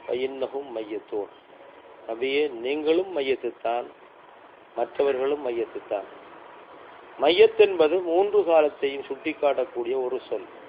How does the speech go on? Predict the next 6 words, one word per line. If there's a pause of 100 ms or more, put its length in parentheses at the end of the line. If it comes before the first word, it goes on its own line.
(920)
நேற்றும்
மையத்துத்தான்,
இன்றும்
மையத்துத்தான்,
நாளைக்கும்
மையத்துத்தான்.